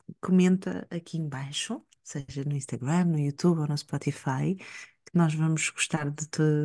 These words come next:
ouvir e ler e, e conhecer. Então, Cat, definiste intenções para ti, eh, para dois mil e vinte e quatro?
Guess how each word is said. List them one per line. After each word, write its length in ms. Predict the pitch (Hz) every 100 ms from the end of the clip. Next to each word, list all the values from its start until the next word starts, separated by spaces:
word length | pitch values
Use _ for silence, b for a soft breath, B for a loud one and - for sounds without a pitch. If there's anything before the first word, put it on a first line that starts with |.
| 151 -
ouvir 480 | - 156 147 151 151
e 100 | 147
ler 420 | 135 139 147 151 B B B -
e, 460 | 120 131 - 147 135 135 _ _ _ _
e 80 | -
conhecer. 680 | - 156 151 - 143 127 - _ _ b b b b b _ _ -
Então, 300 | 349 175 139
Cat, 540 | 135 - - - - _ _ _ _ _ -
definiste 640 | 294 381 - 262 277 -
intenções 560 | 233 220 196 220 202 - -
para 120 | 214
ti, 400 | 202 202 247 370 - _ 233
eh, 160 | 220
para 220 | 202 214
dois 160 | 202 202
mil 180 | 208 208
e 60 |
vinte 240 | 190 202 196
e 40 |
quatro? 480 | 190 190 190 247